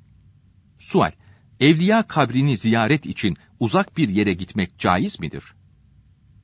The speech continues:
Cevap: Bu hususta din kitaplarımızdaki bilgiler şöyledir. Resulullah Uhud şehitlerini ziyaret için Medine'den Uhud'a gelmiştir.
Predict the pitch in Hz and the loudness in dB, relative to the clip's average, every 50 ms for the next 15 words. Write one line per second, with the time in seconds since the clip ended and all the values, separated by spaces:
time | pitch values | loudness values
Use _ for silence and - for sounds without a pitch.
0 | _ _ _ _ _ _ _ - - - 87 80 80 123 - - - _ _ _ | _ _ _ _ _ _ _ -16 -10 -6 -4 -2 -2 -2 -4 -6 -18 _ _ _
1 | _ _ _ _ _ _ - 240 240 196 208 185 - 202 175 - 220 202 - - | _ _ _ _ _ _ -2 0 0 0 0 -2 -2 -4 -4 -2 -4 -4 -4 -6
2 | 113 120 208 214 185 - - - 113 95 - - 101 92 95 90 90 82 - 101 | -4 -2 0 0 -2 -2 -4 -4 -4 -2 -2 -4 -4 -2 -2 -2 -4 -4 -6 -8
3 | 90 - 123 101 - 107 95 - - 92 104 156 - - - 101 76 71 71 67 | -6 -6 -6 -4 -2 -4 -4 -4 -4 -6 -6 -6 -6 -6 -6 -6 -6 -6 -8 -12
4 | - - - - _ _ _ _ _ _ _ _ _ _ _ _ _ _ _ _ | -12 -14 -18 -20 _ _ _ _ _ _ _ _ _ _ _ _ _ _ _ _
5 | _ - - 175 175 - 214 202 214 208 220 208 185 - _ _ _ - 214 202 | _ 0 2 2 2 2 0 -2 0 0 0 0 -2 -6 _ _ _ 0 2 2
6 | 185 175 - - - - 104 92 101 101 - - 104 95 95 95 95 87 - 101 | 4 2 0 -2 -6 -4 -2 0 0 -2 -2 -2 -2 0 0 0 -2 -2 -2 0
7 | 104 92 87 92 104 98 - 117 - - 139 135 - _ _ _ _ - 101 127 | 0 0 0 0 -2 -2 -4 -4 -2 -2 -2 -4 -4 _ _ _ _ 0 2 2
8 | 135 127 196 185 165 147 131 147 151 143 - _ - 165 139 117 110 - 80 73 | 2 2 2 0 0 0 0 0 -2 -2 -2 _ 2 2 2 2 0 -2 -4 -4
9 | - - 78 73 71 73 73 - - - 80 - - | -4 -4 -4 -4 -4 -6 -10 -12 -12 -12 -14 -14 -14